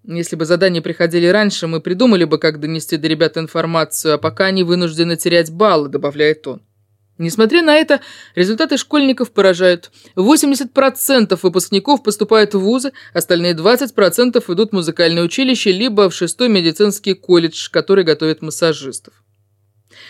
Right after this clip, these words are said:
Большую роль играет не только качественное обучение, но и абилитация. Ей отведено время после уроков. На первом плане коррекционные занятия с дефектологами, логопедами и курс социально-бытовой ориентировки.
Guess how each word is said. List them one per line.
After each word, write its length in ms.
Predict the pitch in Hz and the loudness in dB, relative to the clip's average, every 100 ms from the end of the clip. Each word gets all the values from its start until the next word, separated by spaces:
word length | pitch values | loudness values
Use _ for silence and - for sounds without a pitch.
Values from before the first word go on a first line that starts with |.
| - - - | -20 -14 0
Большую 340 | 202 214 381 | 0 6 8
роль 160 | 370 311 | 8 6
играет 300 | 311 311 - | 4 2 2
не 80 | |
только 280 | 240 285 262 | -2 0 -2
качественное 580 | 226 240 240 214 208 202 | 0 0 0 -2 2 2
обучение, 500 | 185 208 302 294 262 | 2 -2 0 0 2
но 180 | 233 240 | 4 4
и 360 | - 214 - _ _ | 4 -2 -6 _ _
абилитация. 1120 | - 180 185 214 214 - 185 156 - 170 165 151 | -2 0 0 -2 -2 0 0 0 0 0 0 -2
Ей 180 | 185 208 | -2 2
отведено 360 | 208 185 175 185 | 2 0 -2 0
время 260 | 175 175 | 0 0
после 320 | 170 180 - 185 | -2 -4 2 4
уроков. 560 | 185 170 151 127 _ _ _ _ _ _ _ _ _ - | 6 4 2 -10 _ _ _ _ _ _ _ _ _ -4
На 140 | 202 | -2
первом 260 | 214 349 320 | 4 4 4
плане 380 | 311 311 302 - - - - | 2 2 2 0 -4 -16 -2
коррекционные 500 | 226 220 311 285 262 | -2 0 0 2 4
занятия 500 | 226 226 233 226 208 | 4 4 2 4 2
с 40 | |
дефектологами, 720 | 190 214 208 254 254 214 214 196 | 0 -6 -4 0 0 2 4 4
логопедами 640 | 185 180 175 226 208 202 | 4 2 2 0 2 2
и 80 | 180 | 0
курс 240 | 220 208 | -2 -4
социально-бытовой 800 | 202 - 180 170 160 160 160 160 | -4 0 0 2 -2 0 2 2
ориентировки. 640 | 165 160 196 214 - 196 | 0 -2 0 0 -2 -8